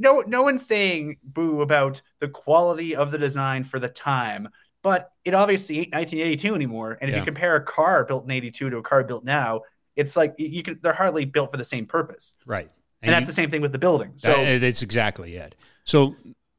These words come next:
Speaker 2: that was
Speaker 1: so
Speaker 2: one
Speaker 1: you're, you're, so you're trying, you're trying to attract twenty twenty-two players with a nineteen, like, it's like saying, "Thank you for signing with the Calgary Flames.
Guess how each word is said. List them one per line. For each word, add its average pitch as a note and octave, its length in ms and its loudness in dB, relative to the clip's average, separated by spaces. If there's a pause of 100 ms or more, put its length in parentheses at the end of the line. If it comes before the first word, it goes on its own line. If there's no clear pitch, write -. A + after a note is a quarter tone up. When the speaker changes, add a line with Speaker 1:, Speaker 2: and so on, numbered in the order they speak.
(160)
Speaker 2:
that E3+ 240 2
was F3+ 120 8
Speaker 1:
so D3+ 60 6
Speaker 2:
one D3+ 60 6
Speaker 1:
you're, A#3 200 8
you're, F#3 140 0
so G3+ 80 4
you're A3 160 4
trying, A3+ 280 0
you're F#3+ 120 2
trying B3 240 -2
to G#3+ 60 2
attract F3+ 380 -4
twenty G3+ 360 -2
twenty-two F3 720 -4
players B2+ 640 0
with C#3 340 2 (200)
a C#3 80 4
nineteen, D#3 520 0
like, E3 160 2
it's F3 140 0
like G3 140 4
saying, F3+ 320 2 (180)
"Thank G#3 220 2
you G#3+ 60 -2
for F#3+ 100 2
signing F3 320 0
with E3 80 -4
the E3 60 -12
Calgary D#3 340 0
Flames. C#3 420 -4